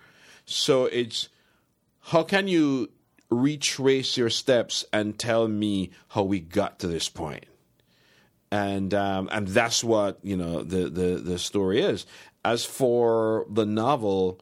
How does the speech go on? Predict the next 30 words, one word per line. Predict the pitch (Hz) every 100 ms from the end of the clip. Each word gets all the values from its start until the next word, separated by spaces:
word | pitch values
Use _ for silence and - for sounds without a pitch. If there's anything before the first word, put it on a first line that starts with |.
| _ _ _ -
uh, | 101 101 98
you | 117
know, | 113 110 95
the | 107
basic | 101 113 135 143 131
plot | 120 107 101 -
is, | 101 98 98 98 92
you | 101
know, | 95
a | 80 95
slave | - 113 110
trader | - 104 98 98
hires | 101 98 95
these | 95 92
mercenaries | 95 98 - 95 92 87
to | 92
find | - 92 87
a |
child | - 90 85
who's | 87 85
been | 80
missing | 85 87 82
for | 82
three | 85 76
years. | 67 64 67 71 - - - - _ _ 92
And | 92 92 -
at | 98
the | 101
end | 110 110 110
of, | 92 87 -